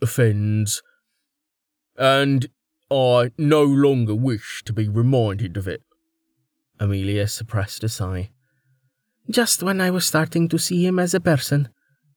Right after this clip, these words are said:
he went and ruined it." Without another word, she leapt.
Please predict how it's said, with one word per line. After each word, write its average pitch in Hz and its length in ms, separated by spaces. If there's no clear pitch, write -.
he - 180
went 175 280
and 180 260
ruined 151 320
it." 127 220
Without 135 460
another 143 260
word, 104 400
she - 220
leapt. 117 420